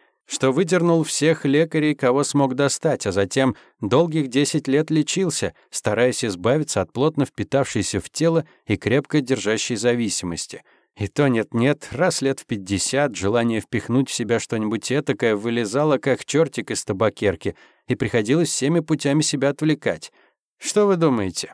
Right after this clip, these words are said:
Я полез на жену суккубу верховного демона, старался чем-то новеньким перебить психологическую ломку. Когда попал сюда,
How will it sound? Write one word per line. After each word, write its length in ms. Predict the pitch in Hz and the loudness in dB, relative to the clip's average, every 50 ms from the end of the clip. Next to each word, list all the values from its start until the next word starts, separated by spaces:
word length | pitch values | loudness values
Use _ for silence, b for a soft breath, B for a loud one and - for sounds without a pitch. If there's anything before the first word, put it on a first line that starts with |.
| _ _ | _ _
Я 240 | - 131 151 185 196 | 2 4 4 4 2
полез 420 | _ - 147 131 131 160 175 - | _ 2 2 4 4 2 2 2
на 160 | - 190 190 165 | 2 4 4 4
жену 300 | 135 156 151 131 147 160 | 4 4 2 4 2 0
суккубу 580 | 156 - 185 170 156 _ - 170 202 180 185 | 0 0 -2 -2 -4 _ 0 0 2 2 2
верховного 640 | 175 156 160 135 - - 165 165 151 160 156 156 165 | 2 2 0 0 2 4 4 4 4 4 4 4 2
демона, 460 | 160 156 190 190 156 110 90 82 82 _ _ _ _ - | 2 2 2 2 2 2 0 -4 -10 _ _ _ _ -10
старался 580 | - - - 120 113 117 139 151 - - 175 | -10 -2 0 2 2 4 2 2 0 -2 -4
чем-то 460 | 156 - - 156 151 139 - - 160 | -2 0 2 2 2 2 0 0 2
новеньким 580 | 143 123 127 139 147 156 160 143 120 127 107 95 | 2 4 4 4 4 4 2 2 2 0 -2 0
перебить 480 | - 110 104 104 101 98 123 131 - _ | -2 -2 -2 -2 0 0 -2 -2 -2 _
психологическую 960 | - - - 131 - 127 127 123 113 98 98 92 - - - - - 127 135 | -8 -6 -6 -4 -2 0 0 0 2 0 -2 -2 -2 -4 -6 -2 0 0 2
ломку. 440 | 139 151 139 110 90 - - - - _ _ _ _ _ _ _ _ | 2 2 2 2 0 -4 -8 -20 -20 _ _ _ _ _ _ _ _
Когда 320 | _ - 120 120 123 139 - | _ -2 -2 0 2 0 2
попал 360 | - 139 127 - 139 131 123 | 2 0 0 2 2 2 2
сюда, 540 | 117 - - 123 113 107 123 135 135 117 | 2 0 -2 -2 -2 2 2 4 4 4